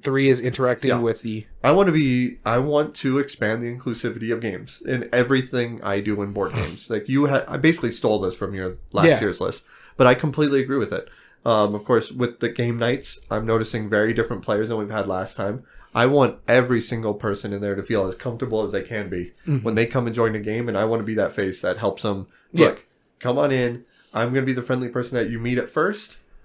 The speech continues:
Speaker 2: but then I want you to be part of this community if
Speaker 1: Mm-hmm.
Speaker 2: you're willing to do it. I want it to be to the point where the non-gamers could walk in and know that I'm there for them. To,
Speaker 1: Yeah.
Speaker 2: to, if they sit down, they're like, "Hey, can we just try a game?"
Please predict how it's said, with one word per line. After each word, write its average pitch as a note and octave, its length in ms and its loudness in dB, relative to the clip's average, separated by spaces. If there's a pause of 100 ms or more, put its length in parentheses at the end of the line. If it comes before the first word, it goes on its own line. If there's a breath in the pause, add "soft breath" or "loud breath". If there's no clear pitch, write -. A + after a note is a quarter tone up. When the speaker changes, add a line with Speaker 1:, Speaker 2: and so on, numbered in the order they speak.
(160)
Speaker 2:
but A#2+ 100 0
then G#2 300 2
I A2 100 2
want A2+ 220 0
you A#2 80 -4
to A2+ 80 -4
be A#2 100 -8
part A2 240 0
of G2+ 60 -4
this G#2 160 -4
community G#2+ 640 -4 (180)
if F#3+ 100 0
Speaker 1:
Mm-hmm. C3+ 120 2
Speaker 2:
you're A2 80 2
willing G#2 200 0
to G#2+ 60 2
do G2+ 60 4
it. - 100 -4 (260 soft breath)
I A#2 160 4
want C#3+ 280 4
it A#2+ 160 0
to C3 100 -16
be A#2+ 300 -2
to G#2 180 -10
the A2+ 80 -4
point C3 400 -2
where G#2 520 2 (500 soft breath)
the C3+ 60 -6
non-gamers A#2+ 800 2
could G2+ 180 -6
walk A2 380 2
in G#2 360 -4 (260)
and A2+ 260 -2
know A#2+ 260 6
that G2 200 2
I'm G#2+ 280 -2
there G2 360 0 (540)
for A#2 340 2
them. F#2+ 420 -2 (200)
To, - 140 2
Speaker 1:
Yeah. G2 220 4
Speaker 2:
to, G2+ 200 -4 (120)
if A2 100 -4
they G#2 80 -2
sit B2 160 -2
down, A#2+ 160 0
they're G#2 100 0
like, F#2+ 100 -4
"Hey, E2 120 0
can G#2+ 140 -4
we B2 80 -4
just B2 120 -10
try A2+ 140 0
a A#2 60 -2
game?" D#3 200 -4